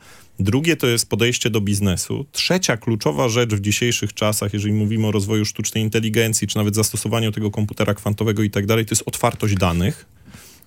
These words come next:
I jakby jest tam bardzo duży nacisk na to, żeby te dane otwierać. My jako Polska i tak jesteśmy bardzo do przodu, jeżeli o to chodzi, ale i tak mamy bardzo dużo barier. I też jest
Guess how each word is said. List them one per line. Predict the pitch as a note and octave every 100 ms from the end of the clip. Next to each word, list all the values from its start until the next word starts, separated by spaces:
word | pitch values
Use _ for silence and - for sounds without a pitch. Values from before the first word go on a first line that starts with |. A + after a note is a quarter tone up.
| -
I | G#2+
jakby | G#2+ G#2 A2 A2 A2 -
jest | A2+ A2+
tam | A2+
bardzo | A#2 B2+ A#2+
duży | A2 G#2+
nacisk | A2+ A2 - -
na | A#2 A2+
to, | A2 G#2
żeby | G#2 G#2
te | G#2
dane | G#2 A2 G#2
otwierać. | G2 - A2 G#2 -
My | A2
jako | G#2
Polska | G2 A#2 -
i | G2+
tak | A2+ A2
jesteśmy | G2+ F#2+ -
bardzo | F#2+ F#2 F#2
do | F#2+
przodu, | - A2 F#2+
jeżeli | F#2 F#2+
o | F2+
to | G2
chodzi, | G2+ F#2 F#2+
ale | F#2 F#2 F#2 - - - - -
i | -
tak | - A#2+
mamy | A#2 G#2 G2
bardzo | F#2 F2 E2+
dużo | F2 E2
barier. | D#2+ D2+ F2 A2 - - - - - - _ - -
I | A2
też | G#2 D#3 D#3+
jest | C3 G2+